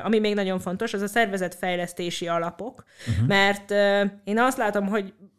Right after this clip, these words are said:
Speaker 1: a-, még azok is, akik jók a service designban, gyakran nem biztos, hogy olyan megoldásokat hoznak, tehát hoznak egy ideális megoldást, hogy neked így kellene csinálnod ezt a szolgáltatást, de hogy ehhez mit kell a cégnek változtatnia,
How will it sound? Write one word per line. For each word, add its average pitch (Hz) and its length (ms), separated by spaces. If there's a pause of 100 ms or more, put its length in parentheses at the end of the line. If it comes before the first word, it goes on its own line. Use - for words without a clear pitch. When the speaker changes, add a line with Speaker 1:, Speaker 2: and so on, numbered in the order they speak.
(220)
Speaker 1:
a-, 233 180
még 214 180
azok 320 220
is, 233 100
akik 214 260
jók 262 260
a 220 80
service 190 540
designban, 208 600 (340)
gyakran 226 640
nem 226 500
biztos, 196 280
hogy 202 100
olyan 190 260
megoldásokat 185 800
hoznak, 175 400
tehát - 160
hoznak 277 260
egy 196 140
ideális 165 380
megoldást, 185 420
hogy 220 100
neked 226 320
így 262 220
kellene 175 480 (300)
csinálnod 165 460
ezt 156 140
a 160 40
szolgáltatást, - 840
de 180 80
hogy 185 260
ehhez 180 360
mit 214 280
kell 233 240
a 170 120
cégnek 185 500
változtatnia, 170 1120